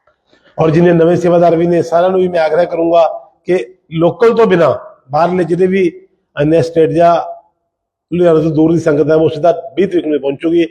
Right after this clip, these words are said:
बीस तरीक तो पहला कोई भी संगत प्रसाद पैकिंग लिए दूर की नहीं आऊगी। सिर्फ नेड़े की संगत प्रसाद पैकिंग लिए डेली आठ तो लैके साढ़े आठ के विचकार शुरू करा करांगे और लगभग ग्यारह बजे तक,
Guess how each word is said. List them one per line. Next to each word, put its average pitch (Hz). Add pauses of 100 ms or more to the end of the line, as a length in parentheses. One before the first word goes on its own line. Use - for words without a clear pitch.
(320)
बीस 190
तरीक 160
तो 151
पहला 147
कोई 190
भी 185 (440)
संगत 170 (600)
प्रसाद 160
पैकिंग 160
लिए 165
दूर 165
की 190
नहीं 160
आऊगी। 104
सिर्फ 143
नेड़े 151
की 175
संगत 175
प्रसाद 151
पैकिंग 151
लिए 202 (540)
डेली 190 (400)
आठ 160
तो 165
लैके 143 (400)
साढ़े 156
आठ 156
के 151
विचकार 151
शुरू 175
करा 175
करांगे 175
और 135
लगभग 135
ग्यारह 156
बजे 147
तक, -